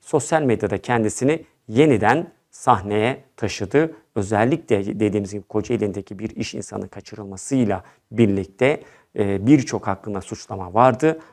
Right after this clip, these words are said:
Ama o suçlamalar sonrasında sosyal medyayı kullanarak kendisine yeni bir isim,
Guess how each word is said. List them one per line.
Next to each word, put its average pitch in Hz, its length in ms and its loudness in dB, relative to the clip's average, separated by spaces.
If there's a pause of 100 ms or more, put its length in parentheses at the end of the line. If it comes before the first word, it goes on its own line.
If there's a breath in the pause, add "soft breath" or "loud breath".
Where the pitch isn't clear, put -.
(140 loud breath)
Ama 107 160 2
o 120 80 -2
suçlamalar 101 560 -4
sonrasında 104 840 -2 (180 soft breath)
sosyal - 440 -4
medyayı 95 560 -2
kullanarak 110 560 -2 (300 soft breath)
kendisine 131 640 2 (280 loud breath)
yeni 123 520 8
bir 110 340 4 (320)
isim, 180 400 -2